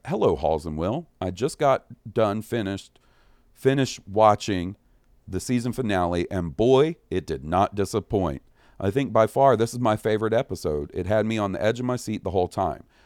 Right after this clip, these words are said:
Surely there will be a season four, 'cause I think there's a lot more stories to be told. Love the podcast. Love you both. Mama Burkhart."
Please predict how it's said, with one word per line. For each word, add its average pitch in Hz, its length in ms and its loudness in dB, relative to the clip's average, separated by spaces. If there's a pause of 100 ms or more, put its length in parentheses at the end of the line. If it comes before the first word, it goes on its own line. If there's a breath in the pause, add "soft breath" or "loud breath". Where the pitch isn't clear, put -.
Surely 120 480 2
there 90 160 2
will 90 160 0
be 87 160 -2
a 80 100 0
season 107 360 -6
four, 90 260 -2
'cause 87 160 -10
I 85 80 -2
think 92 240 -8
there's 87 200 -6
a 82 60 -6
lot 80 280 0
more 87 160 -6
stories 78 500 -6
to 80 140 -10
be 76 180 -8
told. 69 360 -8 (400 soft breath)
Love 104 280 0
the 135 80 -2
podcast. 113 640 2
Love 85 260 -2
you 101 80 -6
both. 78 380 -2
Mama 78 380 -4
Burkhart." 65 460 -10